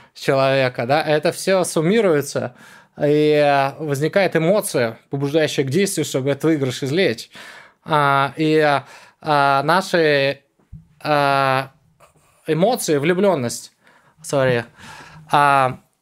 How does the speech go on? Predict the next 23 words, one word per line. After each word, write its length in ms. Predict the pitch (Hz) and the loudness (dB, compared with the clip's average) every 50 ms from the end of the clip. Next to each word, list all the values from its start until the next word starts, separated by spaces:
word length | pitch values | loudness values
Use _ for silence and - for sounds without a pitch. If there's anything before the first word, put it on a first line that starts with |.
| _ _ _ _ - | _ _ _ _ 0
на 160 | 156 160 165 | 2 2 4
них 220 | 185 220 202 202 | 2 2 0 2
влияют, 560 | 208 190 185 185 190 208 214 196 175 160 - - | 2 2 4 4 4 4 4 2 2 0 0 0
а, 380 | 170 160 156 151 143 143 143 - | 0 2 2 2 2 0 -2 -2
рынки 300 | 160 170 190 180 - - | 0 0 0 0 -2 -4
капитала. 680 | - 165 - - 165 - 220 214 196 156 113 104 104 - _ _ _ _ _ _ _ _ _ _ _ _ _ _ _ _ _ _ _ _ - | -4 -4 -4 -4 -2 0 0 2 2 0 0 -2 -4 -10 _ _ _ _ _ _ _ _ _ _ _ _ _ _ _ _ _ _ _ _ -4
А, 360 | 156 151 147 143 143 139 - _ _ _ _ _ _ _ _ _ _ _ _ _ _ _ _ _ | 0 0 2 2 0 -2 -6 _ _ _ _ _ _ _ _ _ _ _ _ _ _ _ _ _
то 60 | 170 | -4
есть 120 | 143 131 160 | -2 0 0
рынок 360 | 160 185 220 240 233 226 - | 0 0 2 0 -2 -2 -2
капитала, 800 | 202 - - - - - 190 190 180 151 135 139 156 165 165 - _ - - - | -4 -4 -4 -6 -2 0 0 2 2 2 2 2 0 -2 -4 -10 _ -20 -16 -8
а, 380 | 160 156 147 143 143 143 143 - - - | -4 -2 0 0 0 -2 -4 -6 -8 -8
это 200 | 160 151 - 165 | -6 -4 -4 -2
когда 320 | - 170 160 175 185 175 170 | -2 -2 0 0 0 2 0
инвесторы, 680 | 160 151 202 233 233 - - - 170 151 143 135 123 - - - - - - - - - - - - - - | 0 2 2 0 0 0 0 0 2 2 2 0 -2 -4 -10 -20 -20 -20 -20 -20 -20 -20 -20 -20 -20 -8 -2
а, 180 | 156 151 139 131 | 0 0 2 2
предсказывают, 760 | - 160 151 - - - 220 226 196 185 180 160 139 131 - - | 0 -2 -2 0 0 0 0 2 2 2 2 2 2 0 -2 -6
а 60 | 160 | -4
какие 400 | - 165 156 - - - 214 202 | -2 -2 -2 -2 -2 -2 -2 -2
технологии 880 | 196 - - 160 - 175 170 165 165 190 208 208 185 170 160 143 131 113 - - _ _ _ _ _ _ _ _ | -2 -2 -4 -4 -2 0 0 2 2 2 0 0 0 0 2 2 0 0 -4 -10 _ _ _ _ _ _ _ _
и 140 | - 143 139 | -6 -6 -2
культуры, 720 | - 175 160 151 - 202 208 202 190 170 151 147 - - - - - - - - - - _ _ | 0 0 0 0 0 0 0 2 2 2 0 0 -4 -8 -20 -20 -20 -20 -20 -20 -20 -20 _ _
а, 480 | - - 160 156 151 147 147 139 135 | -4 0 2 2 4 4 2 0 -2